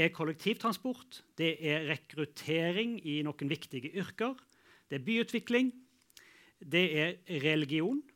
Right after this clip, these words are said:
det er sosiale forskjeller, det er eiendomsskatt, det er språkpolitikk.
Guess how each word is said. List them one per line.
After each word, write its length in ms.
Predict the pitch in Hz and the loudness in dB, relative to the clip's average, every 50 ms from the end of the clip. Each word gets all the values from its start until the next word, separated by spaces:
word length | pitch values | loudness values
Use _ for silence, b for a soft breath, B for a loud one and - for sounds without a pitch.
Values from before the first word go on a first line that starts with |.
| _ _ _ _ _ _ - | _ _ _ _ _ _ -6
det 80 | 156 156 | -6 -4
er 80 | 151 | -4
sosiale 500 | - 190 - - 214 190 185 190 226 240 | -4 -6 -4 0 2 4 4 4 2 0
forskjeller, 600 | 202 - 208 - - - 170 170 202 247 269 247 - - _ _ B B B B B B B B B B B - | -2 -2 -4 -4 -2 -2 -2 0 -2 -2 -6 -8 -10 -14 _ _ B B B B B B B B B B B -4
det 120 | 147 143 | -2 0
er 120 | 175 180 208 | 2 4 6
eiendomsskatt, 880 | 196 165 160 170 190 202 202 - - 269 285 254 - - - - - - - _ _ _ _ - - - _ _ _ _ _ b b b b b b b b b b b b | 6 6 6 6 4 4 2 0 0 0 0 0 0 -6 -12 -12 -12 -14 -18 _ _ _ _ -16 -16 -16 _ _ _ _ _ b b b b b b b b b b b b
det 80 | 185 196 170 180 | 0 2 4 4
er 100 | 185 180 | 2 2
språkpolitikk. 1080 | - - _ _ _ - 185 180 147 - - - - 127 113 - - 117 - - - | 0 -6 _ _ _ 0 2 2 2 2 -2 -10 -12 -12 -10 -10 -14 -16 -14 -16 -18